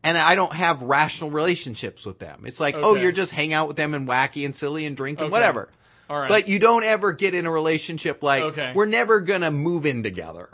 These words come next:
Speaker 1: or, "We're
Speaker 2: Okay.
Speaker 1: never going to buy a car and share it," like a situation. We won't,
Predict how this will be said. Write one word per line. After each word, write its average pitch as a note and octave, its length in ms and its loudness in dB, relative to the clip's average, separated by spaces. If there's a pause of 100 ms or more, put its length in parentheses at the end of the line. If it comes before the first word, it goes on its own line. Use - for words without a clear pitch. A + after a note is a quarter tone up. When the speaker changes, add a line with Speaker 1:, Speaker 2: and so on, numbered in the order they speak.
Speaker 1:
or, D#3+ 160 6
"We're G3 120 6
Speaker 2:
Okay. G3 80 4
Speaker 1:
never A#3+ 340 6
going F#3+ 360 0
to D#3+ 480 -2 (240)
buy D3+ 280 6
a C#3+ 160 2
car C3 440 2
and A#2 140 -2
share G2+ 480 -2
it," F#2+ 200 -12
like A#2 260 0
a A#2 80 -2
situation. A#2 680 -8
We F#3+ 120 -6
won't, A#3 360 2